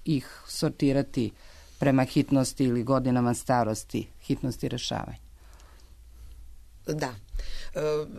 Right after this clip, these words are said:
Speaker 2: da, mislim, na, generalno na, na nivou, ovaj, države, naravno bi to mogao bolje da objasni, e,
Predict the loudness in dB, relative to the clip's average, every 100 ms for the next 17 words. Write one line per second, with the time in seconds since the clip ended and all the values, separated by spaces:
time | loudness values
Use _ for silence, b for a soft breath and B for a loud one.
0 | -8 -8 -6 -6 -6 -8 -12 -10 -8 -4
1 | -4 -2 -2 -2 -4 -4 -2 0 2 2
2 | 0 -2 -4 -4 -2 0 0 0 2 2
3 | 2 0 0 0 0 0 0 0 0 0
4 | 0 -2 -2 0 0 0 0 0 0 0
5 | 0 0 0 -2 -2 B B B B -4
6 | -2 -2